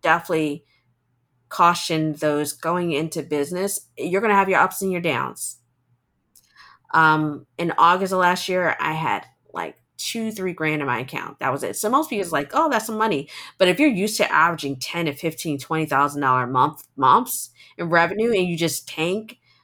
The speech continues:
um, I had to really look at, "What am I doing? What do I need to do?"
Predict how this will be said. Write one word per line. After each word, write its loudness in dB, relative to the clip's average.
um, 4
I 4
had 0
to -2
really 0
look -2
at, 0
"What -2
am 2
I 2
doing? -2
What -2
do -2
I 0
need 0
to -4
do?" -4